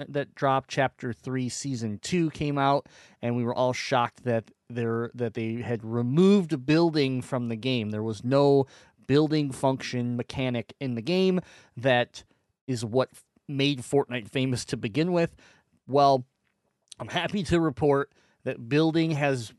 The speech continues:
returned to the game. Uh, so, but the interesting part of this is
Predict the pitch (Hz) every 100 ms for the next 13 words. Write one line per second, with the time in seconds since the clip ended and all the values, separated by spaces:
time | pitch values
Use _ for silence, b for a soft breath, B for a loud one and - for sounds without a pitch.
0 | _ 143 135 - - 151 180 180 - 190
1 | 196 147 120 160 - _ _ _ _ _
2 | 110 117 113 123 120 123 - - 156 214
3 | 120 - - - - 139 127 131 131 127
4 | 139 - 131 117 190 233 170 143 135 -
5 | 139 139 127